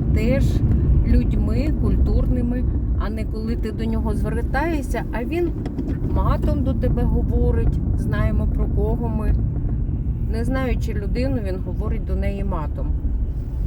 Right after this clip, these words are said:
Ну, не знаю. Можливо, ми колись і дійдемо до нормальної культури.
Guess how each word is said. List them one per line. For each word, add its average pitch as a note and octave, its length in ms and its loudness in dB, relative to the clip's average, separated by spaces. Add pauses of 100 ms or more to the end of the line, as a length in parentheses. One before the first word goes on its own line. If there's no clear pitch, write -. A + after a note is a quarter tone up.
(880)
Ну, A#3+ 200 0
не A#3+ 300 0
знаю. F3+ 520 -2
Можливо, E4 540 2
ми D4 140 2
колись A3 440 0
і - 20 0
дійдемо C#4 480 2
до - 100 0
нормальної E3+ 600 0
культури. - 680 0